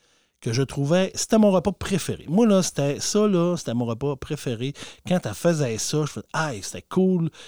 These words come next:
Je, « Ah, Mike, t'as fait, euh, mon repas préféré. » Puis j'étais super content. J'adorais ça avec des petites patates bouillies. C'était parfait. Et un jour, quand j'ai été plus, plus vieux, à un moment donné, tu sais, j'allais, j'en faisais pas, moi, ça, des boulettes à maman. Puis là, ben, je me disais, à un moment donné, j'ai appelé ma mère. « Maman,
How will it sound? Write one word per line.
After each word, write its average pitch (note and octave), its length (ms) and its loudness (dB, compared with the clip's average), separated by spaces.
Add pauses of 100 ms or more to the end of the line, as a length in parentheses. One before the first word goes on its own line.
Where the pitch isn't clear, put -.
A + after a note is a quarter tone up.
(120)
Je, « - 180 -12
Ah, D#3+ 260 -2
Mike, D3 420 -4
t'as A2+ 100 -8
fait, C3+ 260 -10
euh, G#2+ 240 -6
mon G#2+ 300 -4
repas A2 240 -8
préféré. » A2+ 480 -10
Puis - 100 -14
j'étais F#2+ 80 -12
super - 220 -10
content. A#2+ 360 -6
J'adorais A2+ 520 -4
ça - 160 -8
avec G#2+ 180 -8
des G2+ 120 -10
petites - 120 -20
patates A2+ 300 -10
bouillies. G#2 380 -10
C'était - 140 -20
parfait. - 300 -16 (720)
Et C3 160 -2
un A#2 160 -2
jour, C3+ 240 -2 (120)
quand A2+ 140 -4
j'ai A2 140 -4
été A#2 180 -10
plus, - 480 -6
plus G2+ 320 -6
vieux, D#3+ 300 -4 (960)
à - 420 -16
un G#2 40 -4
moment D3+ 140 2
donné, D#3 320 2
tu - 100 -6
sais, G3 280 4
j'allais, A2 500 -2
j'en G#2+ 200 -4
faisais E3 220 0
pas, E4 160 0
moi, F3+ 200 4
ça, G3 320 0 (180)
des G2+ 200 -10
boulettes A#2 240 -2
à C#3 60 -2
maman. B2 260 -4 (480)
Puis - 120 -8
là, F3+ 80 2
ben, D#4+ 80 2
je A#2+ 120 -2
me A2 100 -4
disais, A2+ 160 -4
à D3+ 40 0
un - 20 -4
moment - 320 -14
donné, F3+ 140 -2
j'ai G#3+ 80 0
appelé A3+ 220 -2
ma G#3+ 160 2
mère. « G3+ 280 0
Maman, E3 240 0